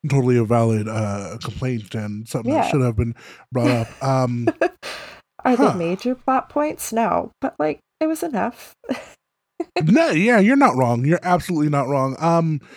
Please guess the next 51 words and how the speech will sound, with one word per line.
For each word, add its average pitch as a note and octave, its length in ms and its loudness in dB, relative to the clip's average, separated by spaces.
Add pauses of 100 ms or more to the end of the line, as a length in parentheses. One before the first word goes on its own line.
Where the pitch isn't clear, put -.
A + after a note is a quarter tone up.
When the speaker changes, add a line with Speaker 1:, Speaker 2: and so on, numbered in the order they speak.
(420)
Speaker 1:
like F#3 140 2
you G3 100 0
said G3 120 0
at F3+ 40 -2
the E3 80 2
beginning C#3+ 380 0
of, C3 160 2
uh, A#2+ 460 -2
with, B2 180 -6
like, A#2+ 160 -4
the B2 80 -4
exposition B2 460 -6
and A#2+ 80 -6
stuff, C3 200 -2
instead F3 260 0
of C#3+ 120 -4
reading, D#3 320 -2 (320)
would C#3+ 160 0
you E3+ 100 2
have E3+ 80 0
preferred D#3+ 340 0
that C#3+ 100 2
they C3+ 120 2
had C3+ 240 2
Arishem A#2+ 720 -2 (440)
kind D3+ 160 2
of, B2 80 0
like, A#2+ 320 -2
read B2 400 -4
what A#2+ 240 -2
was, A#2 460 -4
uh, A#2 260 -4
being A#2+ 360 -2
said G#2+ 500 -6 (280)
instead C#3+ 300 2
of B2 160 0
having B2 340 -2
to A2+ 340 -2 (220)
have B2+ 220 -2
us B2+ 280 -4
read G2 200 -14
it? - 160 -20 (120)
Is A#2+ 140 -6
that C3 140 -2
something C#3+ 180 -2
that C3+ 140 -4
you C#3+ 100 2
would C3 80 0
have A#2+ 140 -4
liked B2+ 220 -4
instead? C3 420 -8